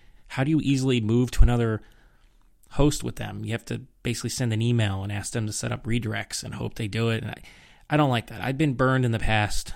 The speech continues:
by companies that I was doing, doing something because it was cheap, and then something happened to them, and it, it was really hard to get them to fix things. Like, I, I had a problem with the domain registrar once, and it took a long time to get it fixed. I had to, like, th-,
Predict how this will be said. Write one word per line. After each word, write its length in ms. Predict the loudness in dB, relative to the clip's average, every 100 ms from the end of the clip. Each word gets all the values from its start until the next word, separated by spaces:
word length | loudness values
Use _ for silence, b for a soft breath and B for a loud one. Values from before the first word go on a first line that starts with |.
| -10
by 440 | -6 -2 -2 -2
companies 760 | -4 -4 -4 -2 -2 -2 -4 -10 b b b b b b b b
that 180 | -6 -4
I 80 | -2
was 120 | 0
doing, 480 | 2 2 2 0 -2 -4
doing 180 | -4 -2
something 240 | -2 -2
because 220 | -4 -4
it 20 |
was 80 | -6
cheap, 480 | -8 -4 -2 -2 -2 B B B -10
and 540 | -6 -2 -2 -4 -6 -10 -14
then 540 | -10 -6 -6 -6 -8 -10 b
something 260 | -4 -4 0
happened 300 | 0 0 -2
to 80 | -2
them, 400 | 0 0 -2 -6 b b b b _ -8
and 100 | -8
it, 80 | -6
it 80 |
was 160 | -6 -2
really 140 | -2
hard 280 | 0 -2 -2
to 60 | -6
get 160 | -10 -10
them 160 | -10
to 60 | -10
fix 260 | -10 -10
things. 260 | -12 -12 -14
Like, 120 | -12
I, 160 | -12 -8
I 60 | -8
had 80 |
a 40 | -6
problem 220 | -4 -4
with 80 | -6
the 80 | -4
domain 340 | -2 -2 -2
registrar 440 | -4 -8 -10 -12
once, 320 | -12 -12 -12 -12 B B B B B -12
and 160 | -8 -8
it 60 |
took 160 | -8 -6
a 40 |
long 220 | -2 -2
time 220 | -2 -4 -4
to 40 |
get 120 | -4
it 40 | -6
fixed. 400 | -6 -8 -8 -10
I 60 |
had 140 | -10 -10
to, 80 |
like, 200 | -12 -14 -20
th-, 240 | -20